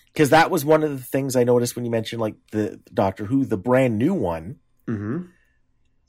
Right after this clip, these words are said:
Speaker 1: The stories that are written, it does feel like the Doctor is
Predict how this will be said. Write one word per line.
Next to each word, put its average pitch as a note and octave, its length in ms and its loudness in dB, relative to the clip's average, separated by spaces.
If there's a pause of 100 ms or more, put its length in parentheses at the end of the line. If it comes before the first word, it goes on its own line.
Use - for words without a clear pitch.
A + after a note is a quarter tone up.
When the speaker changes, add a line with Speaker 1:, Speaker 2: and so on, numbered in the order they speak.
(160)
Speaker 1:
The C3+ 420 4
stories C3+ 500 0
that B2+ 220 4
are A#2+ 80 2
written, B2 460 -2 (340)
it B2+ 260 0
does B2+ 320 8
feel B2 380 6
like A#2+ 260 2
the A2+ 60 -6
Doctor G2+ 440 0
is G2+ 500 -2